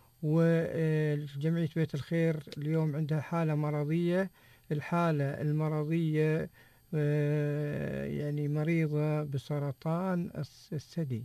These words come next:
سرطان الثدي مرض خطير، ومرض يحتاج إلى رعاية وعناية بشكل مستمر.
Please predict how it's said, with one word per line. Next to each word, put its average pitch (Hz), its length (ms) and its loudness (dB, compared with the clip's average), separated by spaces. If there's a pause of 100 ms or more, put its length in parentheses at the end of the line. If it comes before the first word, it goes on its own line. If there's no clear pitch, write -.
سرطان 147 540 -4
الثدي 147 340 -4
مرض 151 320 -2
خطير، 151 560 -2 (580)
ومرض 156 440 0
يحتاج 151 640 0
إلى 151 280 0
رعاية 147 600 0
وعناية 147 680 0
بشكل 143 560 -2
مستمر. 160 560 0